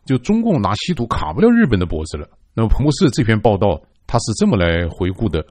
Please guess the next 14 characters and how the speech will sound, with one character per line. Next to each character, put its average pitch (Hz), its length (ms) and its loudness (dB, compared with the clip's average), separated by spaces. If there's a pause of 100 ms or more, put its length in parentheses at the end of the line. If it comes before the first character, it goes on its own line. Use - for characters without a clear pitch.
(200)
就 165 120 2
中 240 220 4
共 220 180 2
啊 92 160 2
最 233 200 4
早 101 300 2 (220)
拿 104 200 -2
稀 226 280 0
土 196 220 -2
卡 143 360 -6
脖 90 280 -4
子 120 120 -2
呢， 104 120 2
是 85 200 -8